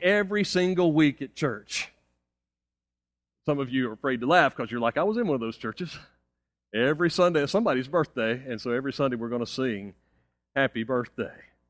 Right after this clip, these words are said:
Um, we'll sing that on Pastor Ben's birthday, but probably not at other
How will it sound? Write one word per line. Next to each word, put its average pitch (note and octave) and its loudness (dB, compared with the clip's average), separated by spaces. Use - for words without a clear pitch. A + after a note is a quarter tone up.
Um, A#2 2
we'll C3+ 2
sing C#3 0
that A#2+ 2
on A2 -4
Pastor A2+ -4
Ben's C#3+ 0
birthday, B2+ 0
but G#2 -10
probably G#2+ -4
not G2 -6
at F2+ -12
other E2+ -14